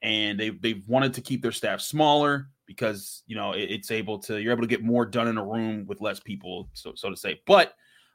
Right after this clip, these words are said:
um, Steelers are in a position where I think that, that, that model isn't helping them right now. They need more eyes, more ears, more brains to put together the plans and communications and things that they need to get this offense humming.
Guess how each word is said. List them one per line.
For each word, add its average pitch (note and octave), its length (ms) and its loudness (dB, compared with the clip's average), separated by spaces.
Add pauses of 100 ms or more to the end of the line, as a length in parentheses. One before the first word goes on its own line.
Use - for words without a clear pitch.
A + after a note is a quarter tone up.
um, A#2+ 540 6 (120)
Steelers F#3+ 300 6
are E3 40 6
in D#3 60 8
a C3 40 6
position B2+ 380 2
where A2+ 120 4
I A2 60 6
think A#2+ 160 0
that, G2 120 -10
that, A#2 320 4
that A#2 240 6
model A#2+ 500 6
isn't A2+ 240 -4
helping G#2 360 0
them F#2+ 200 -8
right D#2+ 220 -10
now. E2 200 -12 (300)
They C3+ 140 4
need C3+ 220 2
more A2+ 220 0
eyes, C#3 460 0
more G#2+ 200 -10
ears, C3+ 420 -2 (240)
more G#2+ 180 -4
brains B2 640 0 (280)
to A2 520 -4 (160)
put - 180 -4
together A#2+ 360 0
the G#2+ 100 -8
plans A#2 480 -4
and G2 100 -12
communications A2 760 -4
and G2+ 160 -14 (260)
things B2+ 180 0
that G#2+ 80 -10
they A#2 100 -2
need A2 160 -2
to G2+ 80 -14
get G#2 120 -8
this A2 180 -8
offense G#2+ 360 0
humming. C#3 340 0